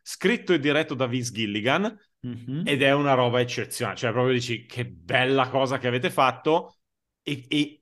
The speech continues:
Speaker 1: posso solo immaginare i soldi che gli hanno dato a quei quattro
Speaker 2: Eh,
Speaker 1: lì
Speaker 2: beh.
Speaker 1: per fare quei due minuti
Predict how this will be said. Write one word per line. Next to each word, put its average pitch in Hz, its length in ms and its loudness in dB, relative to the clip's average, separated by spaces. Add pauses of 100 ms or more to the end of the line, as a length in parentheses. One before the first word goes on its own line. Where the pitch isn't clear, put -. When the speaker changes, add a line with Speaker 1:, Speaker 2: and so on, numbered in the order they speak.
(160)
Speaker 1:
posso 147 420 -4
solo 156 400 -2
immaginare 113 760 -6
i 95 80 -10
soldi 90 500 -12
che 92 120 -16
gli 87 100 -14
hanno 90 160 -14
dato 87 280 -12
a 85 40 -14
quei 92 160 -12
quattro 131 160 0
Speaker 2:
Eh, 120 300 2
Speaker 1:
lì 92 80 -4
Speaker 2:
beh. 92 80 -4
Speaker 1:
per 117 160 0
fare 139 260 2
quei 127 200 2
due 135 220 2
minuti 135 640 0